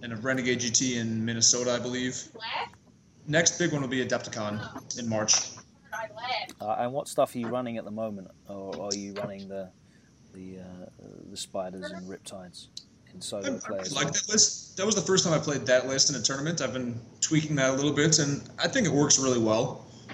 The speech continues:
Speaker 1: It takes advantage of two of the best formations right now with
Speaker 2: Mm-hmm.
Speaker 1: the Riptide Wing and Aspect Host. Um, I've run the Scathach Wraith Knight in there as well, so it's, it's pretty powerful. I'm, I'm a fan of it.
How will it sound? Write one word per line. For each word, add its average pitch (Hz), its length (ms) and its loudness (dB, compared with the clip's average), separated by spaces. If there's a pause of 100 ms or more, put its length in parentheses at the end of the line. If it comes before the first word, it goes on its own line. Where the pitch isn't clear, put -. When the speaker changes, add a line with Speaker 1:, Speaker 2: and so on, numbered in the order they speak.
Speaker 1:
It - 100 0
takes 165 240 6
advantage 143 220 2
of 127 60 0
two 147 100 2
of 135 60 0
the 117 80 -4
best 117 360 2
formations 120 480 -4
right 143 140 -4
now 151 340 -2
with 127 140 -6
Speaker 2:
Mm-hmm. 113 140 -6
Speaker 1:
the 233 60 -2
Riptide - 400 -4
Wing 120 220 -6
and 110 300 -2
Aspect 123 340 0
Host. - 540 2 (920)
Um, 117 300 2
I've 123 160 2
run 127 100 4
the 113 160 2
Scathach 120 680 2
Wraith 120 180 2
Knight 127 140 2
in 123 60 0
there 117 140 2
as 113 120 4
well, 117 300 4
so 156 140 6
it's, - 320 -2
it's - 260 -2 (380)
pretty 240 180 6
powerful. 127 640 2
I'm, 175 260 2
I'm 180 100 4
a 190 40 6
fan 117 240 4
of 110 80 0
it. 113 140 2